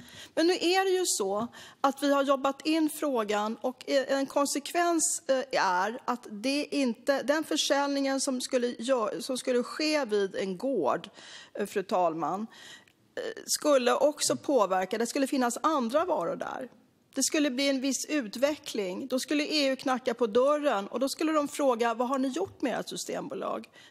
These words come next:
Det här är, det här är ju inte alls det vi har kommit överens om. Det är jag helt övertygad om. Det har ju varit ett antal utredningar. Varför ska vi utreda det igen? Jag har svårt att se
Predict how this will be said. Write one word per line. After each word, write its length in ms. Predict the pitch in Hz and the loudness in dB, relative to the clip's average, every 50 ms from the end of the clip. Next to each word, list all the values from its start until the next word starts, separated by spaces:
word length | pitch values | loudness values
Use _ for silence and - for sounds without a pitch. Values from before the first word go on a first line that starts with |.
| _ - | _ -2
Det 100 | 254 233 | -2 0
här 400 | 233 311 330 349 349 339 330 320 | 2 2 2 2 2 0 0 0
är, 260 | 311 294 285 - - | 2 2 2 0 0
det 100 | 254 269 | -2 -2
här 320 | 262 247 302 320 339 330 - - | 0 0 0 0 0 0 0 -2
är 260 | 302 294 262 285 302 | -2 -2 0 0 0
ju 140 | 294 294 294 | 0 0 -2
inte 180 | 269 - - - | 0 0 -2 0
alls 420 | - 294 370 320 254 226 - - | 0 0 0 0 -2 -4 -6 -4
det 160 | - 214 202 | -2 -2 0
vi 120 | 185 202 202 | 0 0 0
har 160 | 208 214 208 | 0 -2 -4
kommit 320 | - 226 208 220 214 - | -4 -4 -4 -4 -2 -2
överens 500 | 233 220 214 220 269 339 359 302 - - | -2 -2 0 -2 -2 -2 -2 -2 -4 -4
om. 200 | - - 233 247 - _ _ _ _ _ _ _ _ _ | -6 -8 -10 -12 -12 _ _ _ _ _ _ _ _ _
Det 80 | - 285 | 2 2
är 40 | 302 | 4
jag 80 | 294 | 4
helt 240 | 285 262 247 254 - | 4 2 2 2 0
övertygad 540 | 247 214 190 196 - 285 285 294 269 233 175 | 0 0 0 -4 -4 -4 -2 -2 -2 -2 -2
om. 140 | - 190 - - - - - - | -4 -6 -8 -10 -14 -16 -10 0
Det 80 | - 262 | 2 4
har 100 | 285 294 | 4 4
ju 60 | 277 | 4
varit 360 | 247 311 381 311 247 302 - | 4 2 2 4 2 2 0
ett 140 | 403 370 - | 0 -2 0
antal 360 | 392 349 294 - 208 190 185 | 2 2 2 2 0 0 0
utredningar. 680 | 180 175 - - - 175 175 170 185 185 185 185 196 - | -2 -2 -4 -4 -4 -2 -2 -2 -2 -2 -2 -2 -4 -4
Varför 720 | 214 202 226 269 294 311 339 392 359 - - - 339 339 311 | -4 2 4 4 4 4 2 0 -2 -2 -2 0 0 0 0
ska 180 | - - 294 | 0 0 0
vi 180 | 247 262 - 262 | 0 0 -2 -2
utreda 480 | 254 214 - - 233 220 214 202 214 | -2 -2 -2 -2 -2 -2 0 0 0
det 80 | 208 220 | 2 2
igen? 300 | 262 294 277 226 202 214 | 2 2 2 0 -2 -2
Jag 60 | 233 | 0
har 120 | 269 277 269 | 0 0 0
svårt 480 | - - - 262 254 247 247 240 - | -2 -4 -2 0 2 2 2 0 -2
att 120 | 247 - - | -4 -4 -4
se 240 | - 330 330 254 | -4 -2 -2 -2